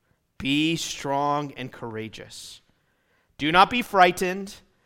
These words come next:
and do not be dismayed, for the Lord your God is with you wherever you go. Let's pray together. God, as we open your word here briefly, would you drive its truth into our hearts?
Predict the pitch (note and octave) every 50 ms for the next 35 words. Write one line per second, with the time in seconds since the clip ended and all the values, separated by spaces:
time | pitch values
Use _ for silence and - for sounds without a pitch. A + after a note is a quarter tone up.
0 | _ _ _ _ - C3 C3 C3 A#2 C#3+ D3+ D#3+ D#3+ D#3+ D#3 C#3 D#3 D3+ C#3+ D3+
1 | C#3+ - - C3 B2+ A2 G#2 G#2 G2+ - _ _ _ _ _ _ _ _ _ _
2 | _ _ _ _ _ - B2 A#2 A2+ A2+ A2+ A2+ A#2+ C3 D3 D#3+ D#3+ E3 C#3 -
3 | E3 D#3+ C3 C#3 C3 B2+ B2+ B2+ B2+ B2 A#2+ C3 - C3 A2+ G#2 A#2 A2+ A#2+ C#3
4 | - - - - - F#2+ E2 - _ _ _ _ _ _ _ _ _ _ _ _
5 | _ _ _ - A#2 A2 G#2 - - - C#3 C#3+ C#3 B2+ D3 C#3 C3+ C#3 C#3 C3+
6 | - _ _ _ _ _ _ _ _ _ _ - G#2 G#2 G#2+ G#2 G#2 G#2 G#2 G#2
7 | _ _ _ _ _ _ _ _ _ _ _ _ - - F#2+ E2+ C#2 - _ _
8 | _ _ _ - - D3 C#3 - - - C#3+ B2 A#2+ A#2 B2+ A#2+ B2 B2 B2 C#3+
9 | C#3+ C#3+ C#3+ C3+ C3+ - B2+ C#3+ C#3 C#3+ C3 C#3 C#3 C#3 D3 C#3+ D3 C#3+ C#3 C3+
10 | C#3 C#3 C3+ - D3+ D3 C3+ C3 B2+ B2 A#2 - - A#2+ A2+ A#2 G#2+ A2+ _ _
11 | _ _ _ _ _ _ _ _ _ _ _ _ _ _ _ _ _ _ _ _
12 | _ - A#2 A#2 A2+ B2+ C#3 D3+ C3+ B2+ C3 B2+ C3 C3+ C#3 C#3+ D3 D3 C#3+ C#3
13 | D3 C#3 - - - - - C#3+ C3+ C3+ C3 - C3 A#2+ - - C3 A#2 A#2 G#2
14 | G#2+ A2 A2 G#2+ - - - - - -